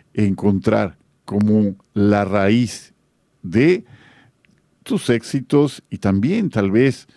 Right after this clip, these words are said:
el detonante de sus fracasos se encuentra justamente en la figura y en el legado de los padres. Ahora, no hay, no quiero decir con esto que una persona,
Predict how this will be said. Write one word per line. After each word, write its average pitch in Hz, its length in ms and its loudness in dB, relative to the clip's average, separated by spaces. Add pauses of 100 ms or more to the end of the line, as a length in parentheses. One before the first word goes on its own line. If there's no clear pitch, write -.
(280)
el 101 120 0
detonante 101 960 -2
de - 180 -18
sus 92 200 -10
fracasos 104 680 -6 (260)
se - 140 -6
encuentra 165 460 -2
justamente 117 920 0 (380)
en 151 180 2
la 131 120 -2
figura 101 560 0 (140)
y 101 120 -4
en 101 80 0
el 98 80 0
legado 92 400 0
de 90 140 -4
los 85 200 -8
padres. 87 540 -6 (340)
Ahora, 107 280 2
no 113 100 6
hay, 113 80 2
no 127 180 -2
quiero 123 220 2
decir 117 220 2
con 117 180 2
esto 117 320 0
que 113 240 0
una 107 220 2
persona, 104 560 0